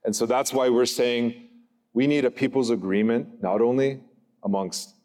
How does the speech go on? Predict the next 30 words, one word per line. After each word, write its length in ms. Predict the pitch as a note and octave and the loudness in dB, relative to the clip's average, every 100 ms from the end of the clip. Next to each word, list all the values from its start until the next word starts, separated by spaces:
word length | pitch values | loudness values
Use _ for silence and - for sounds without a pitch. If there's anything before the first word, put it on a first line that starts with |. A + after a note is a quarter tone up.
| _ | _
human 580 | - A#2 A#2 A#2 - - - - _ _ - | -4 0 0 -2 -6 -18 -20 -20 _ _ -6
nations 680 | G2+ A#2 B2 A#2 A#2 A#2 - | -2 0 0 0 0 -4 -12
and 140 | F#2+ F2 | -8 -2
relations, 640 | F2+ A2+ B2 B2+ A#2 A2+ | 2 0 0 -2 0 -2
but 140 | - | -4
we 160 | F2 G#2 | -4 -2
need 180 | G#2+ G2+ | 0 -2
a 40 | |
people's 360 | F#2+ G2 F#2 F2+ | -4 -6 -4 -4
agreement 480 | F2 F2+ F#2 F2 F2+ _ | -4 -4 -2 -4 -6 _
with 160 | - E2 | -8 -4
the 160 | G#2 - | -4 -2
earth 240 | F2+ - | -4 -4
itself. 500 | D#2+ - F2 D#2+ D#2 _ _ _ _ | -8 -6 -4 -4 -6 _ _ _ _
And 140 | G#2 G2+ | -4 -2
that 220 | G2+ G2+ | -2 -4
we 280 | G#2 B2+ C#3 | -2 -2 -2
draw 480 | - A2+ A2+ B2+ A#2 | -4 -2 0 0 0
inspiration 760 | A2+ - G2 G2 C#3 - G#2 | -2 -2 0 2 2 0 -4
from, 220 | - F#2+ | -4 -4
from 120 | G2 G2 | -2 -2
Bevir 360 | G2 A#2+ C#3+ | 0 2 0
Buen, 480 | A2+ G2 G#2+ C#3 D3 - - _ | 2 0 2 -2 -4 -12 -20 _
or 100 | G2 | -2
the 140 | G#2+ | 2
idea 560 | G2+ F#2+ C3 D3 D3+ C#3 - - _ - | 0 0 0 2 2 0 -8 -20 _ -4
that 180 | F#2+ B1 | -4 0
living 580 | A2+ C3 C#3+ C#3 C#3 - _ - | 0 0 0 -2 -6 -12 _ -10
and 140 | G2+ | -4
development 680 | F#2+ F#2 C3 B2 C3 C3 | -2 0 0 0 0 -4